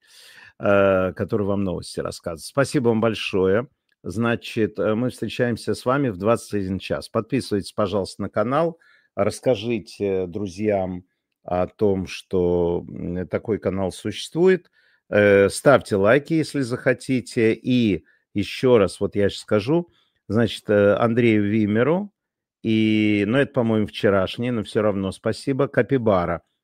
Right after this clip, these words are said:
И я щас проверю. Дело в том, что некоторые донаты приходят беззвучно.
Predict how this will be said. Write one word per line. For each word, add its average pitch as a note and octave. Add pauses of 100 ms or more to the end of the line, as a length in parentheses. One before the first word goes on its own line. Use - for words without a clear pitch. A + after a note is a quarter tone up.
(140)
И D3
я A#2+
щас -
проверю. C3
Дело A#2+
в -
том, A#2
что -
некоторые G#2+ (300)
донаты B2+
приходят A2+
беззвучно. F#2+